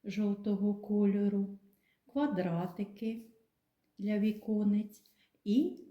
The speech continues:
кружечки. Це будуть колеса.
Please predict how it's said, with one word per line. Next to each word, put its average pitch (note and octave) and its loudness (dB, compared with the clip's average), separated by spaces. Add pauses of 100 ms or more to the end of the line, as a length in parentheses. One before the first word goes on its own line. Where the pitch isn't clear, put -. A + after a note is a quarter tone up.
кружечки. F3+ 0
Це C#4 -2
будуть G3+ 0
колеса. D#3+ -6